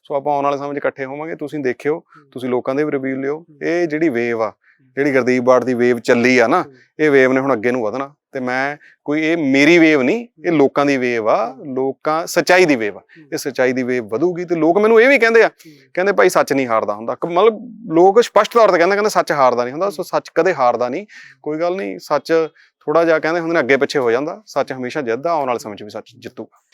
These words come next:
Speaker 2: ਤੇ ਜੇ ਆਮ ਆਦਮੀ ਪਾਰਟੀ ਨੂੰ ਇਸ ਗੱਲ ਤੇ, ਉਹਨਾਂ ਨੂੰ ਪਛਤਾਵਾ ਹੋਇਆ, ਸਾਰੀ ਗ-, ਉਹਨਾਂ ਨੇ ਹਾਰ ਦਾ ਵਿਸ਼ਲੇਸ਼ਣ ਕੀਤਾ ਹੋਊਗਾ, ਪਛਤਾਵਾ ਹੋ ਗਿਆ, ਤਾਂ ਹੋ ਸਕਦਾ ਬਾਠ ਦੋ ਹਜ਼ਾਰ ਸਤਾਈ ਦੇ ਵਿੱਚ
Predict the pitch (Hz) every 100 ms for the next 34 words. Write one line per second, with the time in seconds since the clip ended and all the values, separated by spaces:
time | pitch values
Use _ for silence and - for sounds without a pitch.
0 | _ 202 196 190 - 151 170 185 120 _
1 | _ _ _ _ _ - 185 190 190 185
2 | 185 156 143 151 139 135 127 - _ _
3 | - 185 180 160 147 139 147 135 - -
4 | 170 190 175 135 - 170 - 151 147 151
5 | 147 151 143 139 135 156 175 165 165 165
6 | 175 156 151 151 143 151 - 151 143 165
7 | 160 151 160 147 143 143 143 - - _
8 | 180 - 160 160 170 - 160 151 135 123
9 | _ _ _ - 160 156 - 175 170 196
10 | 170 170 170 156 147 151 156 143 123 147
11 | 160 160 - 160 151 147 139